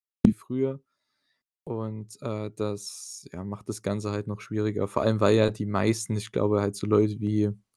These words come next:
gut, Sting ist jetzt eh dann bald weg, sage ich jetzt mal, aber so Leute wie Jericho zum Beispiel, ich meine, die wresteln ja jetzt auch nicht jede Woche mehr. Ist ja auch logisch, die halt schon 'n bisschen älter sind, Dustin Rhodes.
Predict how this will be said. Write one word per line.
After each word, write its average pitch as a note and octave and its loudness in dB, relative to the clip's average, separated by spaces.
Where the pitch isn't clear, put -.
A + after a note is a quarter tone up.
gut, G#2+ 0
Sting D3+ 10
ist C3 -4
jetzt A2 -2
eh B2 4
dann A#2+ -4
bald A2+ -2
weg, A#2+ -2
sage A#2 -4
ich - -16
jetzt - -16
mal, A2+ 0
aber G2+ -2
so - 0
Leute A2+ 6
wie A2 -4
Jericho A#2+ 4
zum A#2 -6
Beispiel, A2 -2
ich G#2+ -6
meine, G#2+ 2
die G2+ -4
wresteln A2+ 2
ja G#2+ 2
jetzt G#2 -4
auch A2+ -2
nicht A2 -6
jede G#2 0
Woche G#2+ 0
mehr. G2+ -2
Ist - -4
ja - 6
auch G#2 2
logisch, A2 2
die G#2 2
halt G2+ 4
schon G#2+ 2
'n G#2 0
bisschen G2+ 0
älter A2 6
sind, A2 -2
Dustin G#2 -2
Rhodes. G#2+ 2